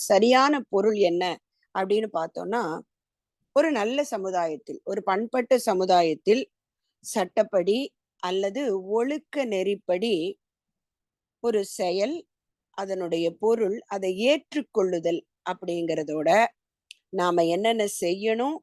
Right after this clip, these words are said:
செய்யாம இருக்கணும், என்னென்ன நமக்கு கிடைக்கணும், கிடைக்காம இருக்கணும், இதெல்லாம் எனக்கு வேணும், வேண்டாம்,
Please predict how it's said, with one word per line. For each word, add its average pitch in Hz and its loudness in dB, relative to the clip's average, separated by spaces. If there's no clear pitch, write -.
செய்யாம 226 -2
இருக்கணும், 220 -2
என்னென்ன 214 0
நமக்கு 214 -4
கிடைக்கணும், 170 0
கிடைக்காம 254 0
இருக்கணும், 175 -10
இதெல்லாம் 208 0
எனக்கு 180 -4
வேணும், 196 2
வேண்டாம், 156 2